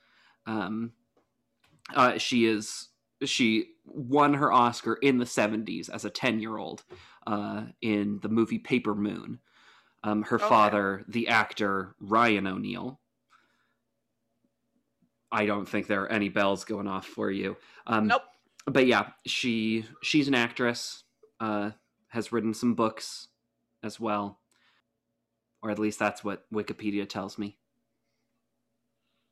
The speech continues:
Speaker 1: Okay, she's written two autobiographies, so books. Ugh.
Speaker 2: Books. She's written a few books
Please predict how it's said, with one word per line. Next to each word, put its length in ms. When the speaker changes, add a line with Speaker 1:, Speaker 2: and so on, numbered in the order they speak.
Speaker 1:
Okay, 120
she's 260
written 240
two 260
autobiographies, 1080
so 500
books. 720
Ugh. 300
Speaker 2:
Books. 540
She's 240
written 220
a 40
few 180
books 540